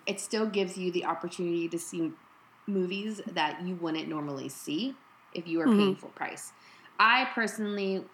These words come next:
Speaker 1: um, switched to A M C V I P, uh,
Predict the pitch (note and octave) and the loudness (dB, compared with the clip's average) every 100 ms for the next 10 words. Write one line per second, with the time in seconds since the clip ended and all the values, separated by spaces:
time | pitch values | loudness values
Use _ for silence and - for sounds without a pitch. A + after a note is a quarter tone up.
0 | - - - F3 E3 D#3+ D3+ C#3+ - - | -20 -20 -8 -2 -2 -2 -4 -8 -10 -18
1 | - - G3 F#3 - F#3+ F3 E3+ E3+ E3+ | -18 -6 -4 -4 -4 -6 -2 0 0 -2
2 | F3+ E3+ D#3+ E3+ D3+ - A2+ E4+ G4 - | 0 0 2 4 2 0 0 0 -2 -8
3 | - - - - - - - F2 E2 D#2+ | -20 -20 -20 -20 -20 -6 0 2 4 2